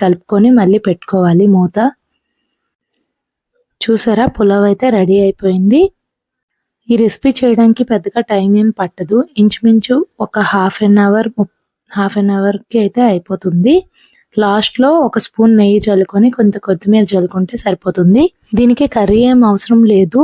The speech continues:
పెరుగుతోనైనా తినచ్చు. అలాగే నేనైతే హాఫ్ బాయిల్ ఆమ్లెట్ వేసుకొని దాంతో టేస్ట్ అయితే చేశాను, చాలా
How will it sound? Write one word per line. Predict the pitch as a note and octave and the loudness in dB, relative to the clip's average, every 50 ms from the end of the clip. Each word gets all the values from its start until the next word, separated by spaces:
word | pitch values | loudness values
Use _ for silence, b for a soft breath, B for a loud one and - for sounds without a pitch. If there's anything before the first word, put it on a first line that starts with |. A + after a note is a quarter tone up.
| F4 D#4+ - _ - | 0 0 -2 _ -4
పెరుగుతోనైనా | A#3 G#3+ A3 G3+ A#3 - B3 A#3+ A#3+ A#3 A3+ A#3 A#3+ A#3+ - | -2 0 0 0 0 0 0 0 2 2 2 2 2 0 0
తినచ్చు. | A3+ G#3 G#3 G#3 - - - C#4+ D4+ - - - A3 | -2 -2 -2 -2 -2 -4 -2 -2 -2 -2 -2 -2 -2
అలాగే | G#3+ G#3+ G#3+ G#3+ F3+ A#3 C4+ D#4+ F4 F4 D4 A#3+ | 0 0 0 0 0 0 0 0 2 2 2 4
నేనైతే | A#3 A3+ A3 A3 A3 - - D4+ D#4 C4 - | 4 4 2 2 0 0 0 -2 -2 -2 -2
హాఫ్ | - - G3+ G3+ F3+ F3+ A3 | -4 -4 -4 -4 -4 -4 -2
బాయిల్ | A3+ A#3 A#3 A#3 A#3 F#3 | -2 0 0 -2 -2 -2
ఆమ్లెట్ | F#3 F#3+ G#3 A3+ A#3 A#3 - - | 0 0 2 2 0 -2 -2 -2
వేసుకొని | G#3 G3 G3 - - - G3 G#3 A#3+ C4 A3+ G#3 | -2 -2 -2 -4 -4 -2 0 2 2 4 2 2
దాంతో | F#3 F#3 G3 G3+ F#3+ - A#3+ C4+ D#4 E4 D4 - _ - A3 | 2 2 0 0 0 0 0 0 0 0 -2 -2 _ -4 -2
టేస్ట్ | G#3+ G#3 G3+ - - G#3+ G3+ | -2 -2 -2 -2 -2 -2 -2
అయితే | F#3+ - A#3 - - | -2 -2 -2 -2 -2
చేశాను, | G3+ F#3 F3 - F#3+ F3+ G3+ A#3 B3 - - | -2 -2 -2 -2 0 0 2 2 0 -2 -4
చాలా | - D#3+ D#3+ E3+ F#3+ A3 A#3+ | -4 -2 0 0 0 0 0